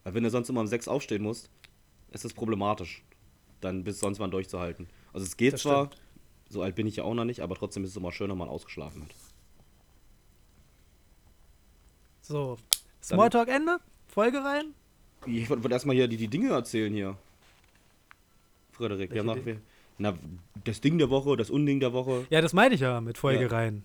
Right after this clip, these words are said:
Speaker 1: Ja, Folge rein, was das, das, das zählt
Speaker 2: Du
Speaker 1: für,
Speaker 2: fängst
Speaker 1: für, für mich noch in Smalltalk.
Speaker 2: Du fängst, äh, heute mal an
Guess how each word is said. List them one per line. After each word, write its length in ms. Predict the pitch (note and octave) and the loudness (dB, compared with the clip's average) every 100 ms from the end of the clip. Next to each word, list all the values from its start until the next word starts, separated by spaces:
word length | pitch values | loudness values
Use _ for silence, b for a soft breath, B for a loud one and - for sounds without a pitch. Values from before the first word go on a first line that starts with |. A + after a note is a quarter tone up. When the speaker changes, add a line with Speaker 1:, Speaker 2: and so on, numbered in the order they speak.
| - | -8
Speaker 1:
Ja, 140 | A2 G#2+ | -8 -2
Folge 320 | D3+ G#3 A2+ | 0 0 2
rein, 180 | G2+ G#2 | 0 0
was 140 | G#2+ | -6
das, 220 | G2 - | -10 -12
das, 280 | - - A2 | -12 -12 -6
das 220 | C3 - | -6 0
zählt 180 | E3+ F#3+ D3+ | 2 2 2
Speaker 2:
Du 80 | G#3 | 4
Speaker 1:
für, 60 | |
Speaker 2:
fängst 360 | G#3+ G3+ F3 - b | 6 4 2 -8 b
Speaker 1:
für, 80 | b | b
für 80 | E3 | 4
mich 180 | E3 A3 | 4 4
noch 220 | F#3 - - | 0 -2 -6
in 200 | D#3+ E3 | -4 -4
Smalltalk. 520 | - F#3 A#3 G2+ F2 - _ _ - _ - - | -2 -2 -2 -4 -6 -10 _ _ -20 _ -20 0
Speaker 2:
Du 160 | G3 | 2
fängst, 420 | A3+ A#3+ - - - | 6 4 4 -6 -2
äh, 220 | F3 F#3 | 2 4
heute 240 | G3+ G3+ | 4 4
mal 180 | F3 D3 | 4 4
an 300 | C#3+ C3 G2+ | 2 -2 -8